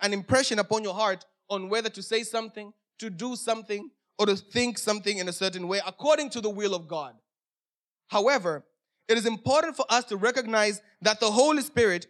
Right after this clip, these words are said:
will never speak anything to us that doesn't align with Scripture. Because this is his word.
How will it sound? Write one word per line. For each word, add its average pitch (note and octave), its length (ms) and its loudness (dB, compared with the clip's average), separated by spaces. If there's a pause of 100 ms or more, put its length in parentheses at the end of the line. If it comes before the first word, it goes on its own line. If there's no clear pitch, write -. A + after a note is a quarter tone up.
(120)
will G3 160 -4
never C#4 360 0
speak B3 420 -4
anything A3 460 0
to G3 160 -6
us F#3+ 240 4
that F3+ 160 -2
doesn't F#3 240 0
align E3 280 -2
with D#3 120 -10
Scripture. C3+ 560 -8 (1700)
Because A3 320 0
this C#4 240 0
is B3 100 -4
his A3+ 220 -2
word. F3 460 0